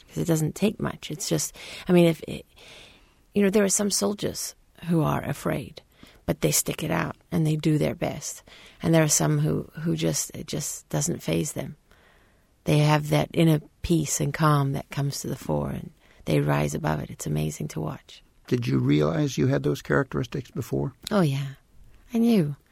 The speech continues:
Speaker 1: I absolutely knew, because other people look at you in horror and say, "Why would you want to go to Angola? There's a war going on." And you're like, "Well, that's why I want to go to Angola, because there are people in that war." That, you know, wars are about people.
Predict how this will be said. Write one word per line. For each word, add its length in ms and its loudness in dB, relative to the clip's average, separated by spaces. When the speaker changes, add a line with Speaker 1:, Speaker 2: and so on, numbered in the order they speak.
Speaker 1:
I 80 0
absolutely 480 2
knew, 140 2
because 280 0
other 140 4
people 240 0
look 160 0
at 120 -6
you 200 -4
in 120 0
horror 320 2
and 220 -6
say, 140 -4
"Why 180 2
would 140 2
you 100 -2
want 140 0
to 60 -2
go 100 0
to 80 -2
Angola? 520 -2
There's 220 -6
a 80 0
war 400 2
going 300 0
on." 220 -8
And 140 0
you're 120 2
like, 140 0
"Well, 120 -2
that's 200 -2
why 360 0
I 80 10
want 220 2
to 40 -4
go 160 0
to 140 0
Angola, 460 0
because 280 4
there 140 2
are 60 0
people 640 -4
in 140 0
that 240 -2
war." 200 -6
That, 220 -4
you 100 0
know, 100 -2
wars 400 -2
are 160 0
about 320 -2
people. 500 -6